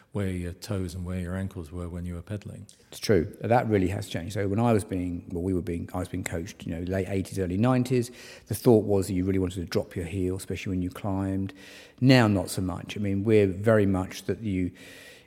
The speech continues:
Speaker 2: the best and most powerful position, the most dynamic position is where you keep the foot positively, the heel positively raised over the pendulous spindle all the way through the pedal, um, cycle. So if you've got fifteen degrees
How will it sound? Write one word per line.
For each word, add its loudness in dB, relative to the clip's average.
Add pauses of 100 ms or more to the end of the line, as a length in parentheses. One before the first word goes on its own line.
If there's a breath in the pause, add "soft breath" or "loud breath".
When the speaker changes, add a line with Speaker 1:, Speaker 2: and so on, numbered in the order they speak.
(140)
Speaker 2:
the 2
best 6
and 2
most 2
powerful -2
position, -6
the -2
most -2
dynamic 2
position -6
is -6
where 0
you 0
keep -6
the -8
foot -4 (380 soft breath)
positively, -2
the -2
heel 2
positively 0
raised -2
over -2
the -4
pendulous -6
spindle -8
all 8
the 8
way 6
through -2
the 0
pedal, -6 (320)
um, -8
cycle. 0 (200 loud breath)
So 0
if 4
you've 2
got 2
fifteen 0
degrees -2